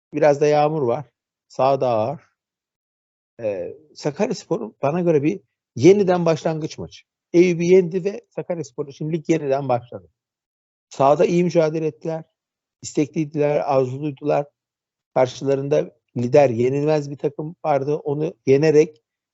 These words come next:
kendi değerlerini ispat etmek istiyorlardı ve bunu başardı Sakaryaspor. Sakaryaspor iyi takım, iyi oyunculardan kuruldu. Kötü oyuncular yok Sakaryaspor'da.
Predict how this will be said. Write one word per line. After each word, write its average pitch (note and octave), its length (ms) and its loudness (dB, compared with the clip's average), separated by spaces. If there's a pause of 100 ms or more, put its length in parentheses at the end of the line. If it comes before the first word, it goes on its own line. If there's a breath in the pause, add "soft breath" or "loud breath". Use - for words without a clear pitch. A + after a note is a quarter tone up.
kendi C#3 400 0
değerlerini C#3+ 540 2
ispat D#3+ 300 -2
etmek C3 280 -8
istiyorlardı B2 520 -4
ve D#3+ 120 0
bunu D3 160 -6
başardı B2+ 360 -2
Sakaryaspor. F#2 640 -8 (1200)
Sakaryaspor D3+ 560 -2
iyi C#3+ 200 -4
takım, C#3+ 220 -4
iyi B2 120 0
oyunculardan C#3+ 580 0
kuruldu. F2 340 -18
Kötü A2+ 200 -6
oyuncular A#2+ 300 -4
yok - 160 -8
Sakaryaspor'da. - 880 -16